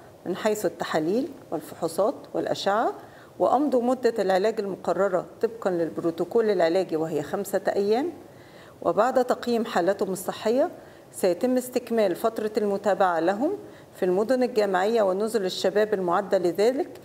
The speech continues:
تحت الإشراف الطبي الكامل لوزارة الصحة والسكان، وذلك لحين تحول نتائجهم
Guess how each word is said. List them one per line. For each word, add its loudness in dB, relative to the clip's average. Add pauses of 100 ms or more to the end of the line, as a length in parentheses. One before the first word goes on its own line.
(280)
تحت -2
الإشراف 0
الطبي 0
الكامل 0 (280)
لوزارة 2
الصحة -2
والسكان، 0 (300)
وذلك 2
لحين 0
تحول 2
نتائجهم 0